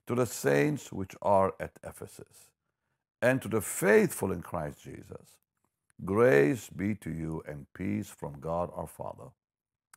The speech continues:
and from the Lord Jesus Christ." What a way to begin. Grace is yours, you know, favor is yours, and peace is yours through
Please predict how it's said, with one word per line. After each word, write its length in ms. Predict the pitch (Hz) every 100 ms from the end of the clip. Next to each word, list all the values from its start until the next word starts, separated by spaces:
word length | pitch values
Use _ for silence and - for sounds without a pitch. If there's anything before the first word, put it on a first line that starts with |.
| _ _ _ _
and 200 | 98 101
from 160 | 95 82
the 80 | 76
Lord 360 | 78 85 85 69
Jesus 400 | 67 78 69 67
Christ." 320 | - 60 117
What 180 | 135 175
a 80 | 170
way 220 | 117 113
to 120 | -
begin. 520 | 76 76 73 82 76 80
Grace 840 | 90 117 120 104 80 71 - - -
is 180 | 82 67
yours, 420 | 71 - - - -
you 120 | -
know, 160 | - _ _ _ _
favor 560 | - - 101 95 76 -
is 160 | - 65
yours, 720 | 67 55 52 - - - -
and 260 | - 87 80
peace 440 | - 90 87 82 -
is 200 | 62 127
yours 400 | - - - - _ _ _ _ _ -
through 480 | 101 110 98 78